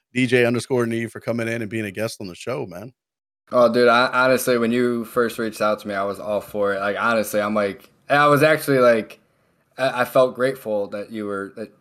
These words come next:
Speaker 2: like, obviously we have a relationship and everything, but I felt grateful that you asked me to be a part of it. So thank you for that.
Speaker 1: We're gonna have to invite you back for sure once you get that fifty K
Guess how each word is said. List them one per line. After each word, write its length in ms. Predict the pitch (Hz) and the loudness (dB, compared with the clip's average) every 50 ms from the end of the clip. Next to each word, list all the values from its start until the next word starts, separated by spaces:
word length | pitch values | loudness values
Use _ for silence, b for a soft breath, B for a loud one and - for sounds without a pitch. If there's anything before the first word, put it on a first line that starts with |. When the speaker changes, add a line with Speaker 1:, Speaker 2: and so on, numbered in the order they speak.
| _ _ _ _ _ _ | _ _ _ _ _ _
Speaker 2:
like, 180 | 127 123 120 - | -6 -6 -4 0
obviously 420 | 147 160 165 165 165 143 147 151 | 2 4 4 4 4 2 2 0
we 140 | 143 135 139 | 0 2 0
have 180 | 123 135 135 127 | 0 2 2 2
a 80 | 127 | 2
relationship 560 | 120 117 113 113 113 113 - - - - 104 - | 2 2 2 2 0 0 -2 -6 -6 -8 -6 -6
and 100 | 104 104 | -6 -8
everything, 340 | 101 98 95 - 101 101 | -8 -10 -10 -12 -12 -10
but 100 | 98 98 | -8 -8
I 40 | 98 | -8
felt 220 | 98 - 110 104 - | -4 -4 -4 -4 -4
grateful 320 | 104 104 104 - - 95 | -6 -8 -8 -6 -8 -10
that 140 | 95 90 - | -10 -8 -10
you 80 | 101 | -8
asked 320 | 92 98 98 98 - - - | -6 -6 -6 -6 -8 -10 -12
me 100 | 101 95 | -12 -10
to 160 | 92 90 85 - _ _ | -10 -12 -14 -16 _ _
be 100 | 104 104 | -8 -8
a 60 | 98 | -8
part 240 | - 107 98 98 95 | -6 -6 -6 -6 -6
of 60 | 90 | -8
it. 100 | 85 80 | -12 -12
So 100 | - 92 | -14 -14
thank 280 | 87 - 101 101 - - | -10 -8 -10 -10 -10 -12
you 60 | 85 | -16
for 120 | - 90 | -14 -12
that. 240 | 82 78 78 78 71 _ _ _ _ _ _ _ _ _ _ | -12 -10 -12 -12 -14 _ _ _ _ _ _ _ _ _ _
Speaker 1:
We're 180 | _ 117 110 113 | _ -18 -12 -6
gonna 160 | 120 127 120 | -4 -2 0
have 160 | 120 120 113 | 2 0 0
to 60 | - 113 | 0 -6
invite 280 | 107 98 107 104 98 | -6 -2 -2 -2 -2
you 60 | 98 | -4
back 400 | 90 101 107 110 104 98 - _ _ _ | -6 -4 -2 -2 -2 -4 -8 _ _ _
for 100 | _ 92 | _ -20
sure 280 | - - 113 113 110 | -12 -8 -6 -4 -4
once 260 | 101 104 107 104 - | -4 -4 -6 -6 -8
you 60 | - 101 | -8 -6
get 180 | 110 107 - | -6 -6 -4
that 240 | - 104 98 - - | -4 -4 -4 -4 -4
fifty 260 | - 120 - - 117 | -6 -6 -6 -6 -12
K 340 | 101 - 123 120 117 113 110 | -6 -2 0 0 0 -2 -4